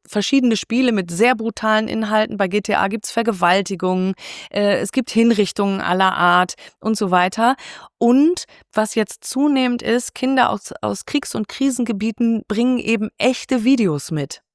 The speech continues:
Also Originalfilme von Steinigungen in Echtzeit mit Tonspur, Kriegsverbrechen von verschiedenen Seiten. Und die Kinder kriegen das immer so zugestellt, dass die andere Seite, äh, die Verbrecher sind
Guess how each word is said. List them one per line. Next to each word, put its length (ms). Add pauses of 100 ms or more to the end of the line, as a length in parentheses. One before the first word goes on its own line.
(400)
Also 260
Originalfilme 1160
von 260
Steinigungen 960 (340)
in 200
Echtzeit 720
mit 140
Tonspur, 880 (300)
Kriegsverbrechen 1300 (220)
von 200
verschiedenen 560
Seiten. 340
Und 100
die 60
Kinder 220
kriegen 240
das 100
immer 220
so 320
zugestellt, 800 (320)
dass 220
die 260
andere 400
Seite, 680 (1000)
äh, 120
die 140
Verbrecher 480
sind 380